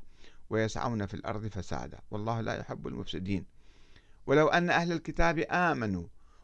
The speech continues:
واتقوا لكفرنا عنهم سيئاتهم ولأدخلناهم جنات النعيم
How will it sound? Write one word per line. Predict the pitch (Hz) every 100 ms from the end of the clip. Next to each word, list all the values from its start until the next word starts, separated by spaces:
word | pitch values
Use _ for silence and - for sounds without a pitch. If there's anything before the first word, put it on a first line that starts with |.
| -
واتقوا | 120 - 156 - 101 -
لكفرنا | 117 131 127 185 170 139
عنهم | - 110 90
سيئاتهم | 95 87 - 92 - 82 - - - -
ولأدخلناهم | - 123 - 117 - 120 123 127 120 113
جنات | 98 92 107 104
النعيم | 90 85 - 76